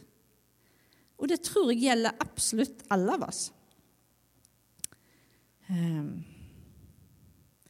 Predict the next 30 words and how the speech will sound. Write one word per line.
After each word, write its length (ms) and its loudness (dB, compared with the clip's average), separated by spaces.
ehm, 840 2
og, 360 4
eh, 300 2
litt 320 0
om 120 6
hvordan 760 2
var 340 6
reaksjonen 880 -2
hos 220 -4
de 160 -6
andre 280 4
da. 100 4
De 160 6
var 160 0
irriterte 840 2
og 100 6
mumlet 580 4
forarget. 640 0
«Hvorfor 440 0
skal 220 2
han 140 2
gå 140 2
hjem 380 0
til 100 -2
en 80 0
sånn 400 2
vond 440 0
og 180 2
uærlig 280 0
mann?» 260 0